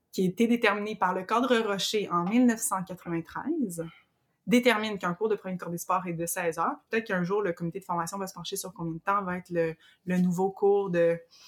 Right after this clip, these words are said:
de premier de cordée. S'il est plus long, moi, je, j'ose espérer qu'il va être plus long un jour,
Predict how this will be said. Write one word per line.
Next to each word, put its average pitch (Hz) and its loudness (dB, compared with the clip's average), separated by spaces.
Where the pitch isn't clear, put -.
de 175 0
premier 170 -4
de 160 -12
cordée. 180 0
S'il 330 6
est 240 8
plus - 0
long, 190 6
moi, 196 2
je, 185 2
j'ose 220 4
espérer 185 0
qu'il 185 -14
va 160 4
être 165 -2
plus - -8
long 175 -2
un 165 -2
jour, 254 2